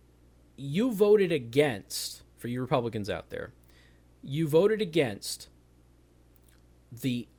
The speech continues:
undeniably most successful president in American history on Middle East peace. You know what happened in the U A E, who recently signed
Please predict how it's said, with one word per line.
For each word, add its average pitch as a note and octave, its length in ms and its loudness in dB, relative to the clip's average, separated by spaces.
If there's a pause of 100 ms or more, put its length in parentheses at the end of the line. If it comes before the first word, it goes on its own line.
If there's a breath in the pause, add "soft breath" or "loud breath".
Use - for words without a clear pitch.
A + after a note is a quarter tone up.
undeniably C3 1700 -2 (100)
most C3 840 -2 (160)
successful - 1120 -4
president A2 760 -4 (480 soft breath)
in B2 140 -4
American B2 760 0
history - 540 -2 (1080 soft breath)
on A2+ 240 -2
Middle B2 240 2
East A2 220 -8
peace. - 380 -12 (2500 soft breath)
You E3+ 120 2
know D#4 60 2
what A3+ 100 -2
happened E3 380 2
in D#3+ 60 2
the C3+ 60 0
U C#3 200 2
A C3 180 2
E, B2 300 -4
who A#2+ 240 -6
recently A#2+ 480 -8
signed A2 540 -6